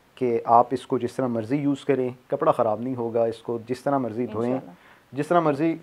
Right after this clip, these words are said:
Speaker 1: धोएं का मकसद डंडे मार के नहीं। <laughs>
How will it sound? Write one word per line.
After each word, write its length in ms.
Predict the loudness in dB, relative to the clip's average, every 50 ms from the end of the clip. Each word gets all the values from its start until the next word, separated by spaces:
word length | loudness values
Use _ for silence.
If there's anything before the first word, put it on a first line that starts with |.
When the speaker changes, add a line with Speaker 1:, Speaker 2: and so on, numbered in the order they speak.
| -14 -16 -10
Speaker 1:
धोएं 260 | 0 2 2 2 4
का 120 | 4 2
मकसद 420 | 2 2 2 2 4 4 4 4 4 -8 _ _ _ _ _ _ _ _ _ 0 4
डंडे 240 | 4 6 8 8 8
मार 200 | 8 8 6 6
के 100 | 2 0
नहीं। 160 | 0 0 -4 -6 -12 _ _ -20 -20 _ _ _ _ _ -18 -8 -4
<laughs> 240 | -2 0 0 -2